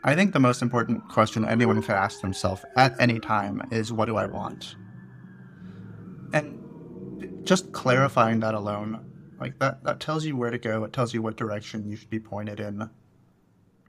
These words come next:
That informs all of the follow-up questions that you're going to ask. Frankly, the main problem everyone has is, is that they don't know what they want, and they're struggling to find it.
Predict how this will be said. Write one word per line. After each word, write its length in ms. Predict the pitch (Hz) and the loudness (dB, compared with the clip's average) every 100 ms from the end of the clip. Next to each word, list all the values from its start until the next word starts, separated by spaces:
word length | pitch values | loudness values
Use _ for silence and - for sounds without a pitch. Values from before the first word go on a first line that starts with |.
| _ - | _ 2
That 260 | 117 123 | 4 4
informs 800 | 139 127 - 117 113 117 123 120 | 2 0 -2 -2 0 -2 -4 -4
all 240 | - 113 113 | 2 2 2
of 100 | 110 | -2
the 80 | |
follow-up 480 | 110 107 104 107 - | -2 -2 0 -2 -4
questions 420 | 113 110 - 110 | -6 -6 -6 -8
that 100 | - | -10
you're 100 | 107 | -12
going 180 | 107 107 | -8 -6
to 80 | 107 | -6
ask. 500 | 95 101 104 - - _ _ _ _ _ _ _ _ _ _ _ _ _ _ _ _ _ _ _ - | -6 -4 -4 -8 -16 _ _ _ _ _ _ _ _ _ _ _ _ _ _ _ _ _ _ _ -8
Frankly, 360 | - 180 196 | -4 -2 -2
the 100 | 147 | 2
main 260 | 123 120 127 | 2 2 0
problem 560 | - 104 117 107 107 - _ _ _ - | 2 2 4 2 0 -4 _ _ _ -4
everyone 280 | 117 110 | 0 0
has 400 | 107 113 113 110 | -2 0 0 -2
is, 140 | 110 110 - | -8 -12 -12
is 120 | 117 | -4
that 180 | 110 - | -4 -4
they 100 | 104 | -6
don't 340 | 104 101 107 | -6 -6 -4
know 120 | 113 113 | -4 -4
what 160 | 113 | -4
they 120 | 120 | -4
want, 380 | 117 120 131 131 - _ _ _ _ - | -4 -4 -4 -8 -14 _ _ _ _ -12
and 300 | 117 113 117 | -6 -6 -4
they're 140 | 117 110 | -4 -4
struggling 440 | - 104 104 104 | 0 -2 0 -6
to 60 | 107 | -4
find 320 | - 113 127 | -2 -2 -6
it. 180 | 139 | -12